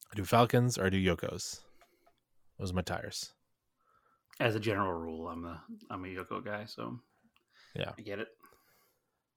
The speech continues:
Speaker 2: I don't have the same dedication to oil, though.
Speaker 1: But anyway, that's,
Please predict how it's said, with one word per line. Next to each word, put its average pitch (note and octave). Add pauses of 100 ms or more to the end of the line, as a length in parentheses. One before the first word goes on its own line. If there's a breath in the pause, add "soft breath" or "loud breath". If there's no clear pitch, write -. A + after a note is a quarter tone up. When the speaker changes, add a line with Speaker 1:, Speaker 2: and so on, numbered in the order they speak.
(960)
Speaker 2:
I A#2+
don't A2
have F#2
the G2+
same G2
dedication G2
to G#2+
oil, G2+
though. A#2 (2500 loud breath)
Speaker 1:
But F2+ (320)
anyway, F#2
that's, G2+